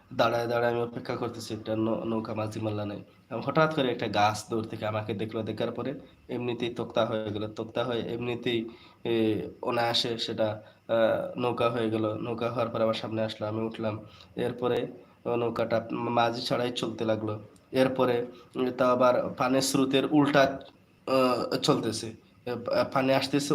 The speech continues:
ওইদিকে, নৌকাটা চলতেছে ওইদিকে, মানে উল্টা চলতেছে। তো নাস্তিকরা বললো, সে সময় ভাবছিলাম আবু হানিফার বক্তব্যে, আবু হানিফা অর্ধেক পাগল, ইয়ে পাগল। এখন দেখি, এ,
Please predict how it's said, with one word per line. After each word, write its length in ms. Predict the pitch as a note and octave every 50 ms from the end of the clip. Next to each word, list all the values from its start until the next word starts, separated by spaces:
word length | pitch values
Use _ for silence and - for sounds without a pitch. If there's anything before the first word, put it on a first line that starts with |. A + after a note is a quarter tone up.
| - -
ওইদিকে, 520 | C3 C3+ C3 C3 C3 - D#3 D#3+ E3 D#3+ - - - - -
নৌকাটা 340 | A#2+ A#2 B2 A#2+ A#2 C#3 C3+
চলতেছে 460 | C3+ - B2+ - C3 C3 C3 - - - -
ওইদিকে, 480 | - B2 B2 B2 - A2+ A2 G#2+ G2 - -
মানে 180 | A2 A2+ A2 -
উল্টা 280 | - C#3 C3 B2+ C#3 C3+
চলতেছে। 440 | C3+ - - A2 - F#3 F3 - - - - _ - - - - - - - - - _ -
তো 80 | - D#3
নাস্তিকরা 440 | D#3 D3+ D#3+ - - F3 F3 E3+ D#3+
বললো, 260 | D3 C#3 C3+ C3 B2+
সে 160 | B2+ - C3
সময় 160 | - D3+ C#3
ভাবছিলাম 520 | C#3 C3+ C3+ C3+ - D3+ C3+ C3 B2+ A#2 A2+
আবু 180 | A#2 A2+ A#2+
হানিফার 340 | B2 C3 B2+ B2+ B2+ C3+ A#2+
বক্তব্যে, 380 | A#2 A#2 A#2 - - A2 A2+ A2+
আবু 160 | A2+ A2+ A#2+
হানিফা 440 | A#2+ B2 B2 B2 - B2+ B2 B2+ - - - - - -
অর্ধেক 340 | A#2+ B2 B2 - - C3 -
পাগল, 240 | - A#2+ A2 F#2+ F#2 F2 - - - -
ইয়ে 140 | C3+ A#2+ A#2
পাগল। 320 | A#2 B2+ A2+ A2+ G#2 -
এখন 260 | A2 A2+ C3 B2+ B2+
দেখি, 340 | B2+ B2+ B2+ C#3 C#3+ D3 - - - - - - - -
এ, 260 | B2 A#2+ A#2+ A#2